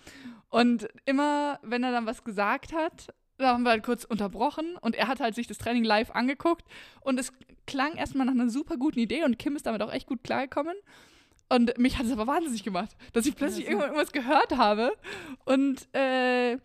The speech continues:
Speaker 1: dann hat halt manch-, manchmal dann nur Kim die, äh, den Kopfhörer im Ohr gehabt und hat mir dann <laughs> weiter erzählt, was er gesagt hat. Ich meine, es war eine recht kurze Zeit, ne? Es war jetzt nicht viele Einheiten, aber, äh, es hat funktioniert zumindest.
Speaker 2: Ich hab Krafttraining oft tatsächlich schon so gemacht.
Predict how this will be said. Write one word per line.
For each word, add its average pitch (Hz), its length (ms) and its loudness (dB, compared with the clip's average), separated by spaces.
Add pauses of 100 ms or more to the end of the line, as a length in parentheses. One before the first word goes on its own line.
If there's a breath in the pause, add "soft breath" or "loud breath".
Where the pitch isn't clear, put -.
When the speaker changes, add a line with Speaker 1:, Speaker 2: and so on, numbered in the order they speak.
(140 loud breath)
Speaker 1:
dann 240 160 4
hat 262 180 4
halt 240 220 -2
manch-, 240 240 -2
manchmal 240 340 -2
dann 226 160 4
nur 254 180 4
Kim 294 300 -4
die, 269 440 -2 (200)
äh, 226 200 -2
den 220 240 -2
Kopfhörer 277 400 -2
im 247 100 -2
Ohr 262 180 -2
gehabt 277 260 -4
und 233 100 -4
hat 247 120 -6
mir 277 140 0
dann 285 200 4
<laughs> - 20 2
weiter 294 220 4
erzählt, 320 720 4
was - 180 2
er 247 140 -2
gesagt 240 420 -8
hat. 269 140 -8 (260 loud breath)
Ich 240 100 -2
meine, 220 160 0
es 214 120 -10
war 180 60 0
eine 180 120 -4
recht - 180 -8
kurze 202 260 -2
Zeit, 175 200 -6
ne? - 80 -10
Es 160 120 -12
war 160 100 -4
jetzt 170 140 -10
nicht 208 140 -6
viele 202 220 -6
Einheiten, 208 460 -4 (320 loud breath)
aber, 214 520 4
äh, 202 680 4
es - 180 -2
hat 202 100 0
funktioniert 277 640 0
zumindest. 180 460 -4
Speaker 2:
Ich - 120 -12
hab 247 220 -8
Krafttraining 208 680 -8
oft - 200 -16
tatsächlich 185 320 -12
schon 180 160 -14
so 170 80 -12
gemacht. 165 360 -16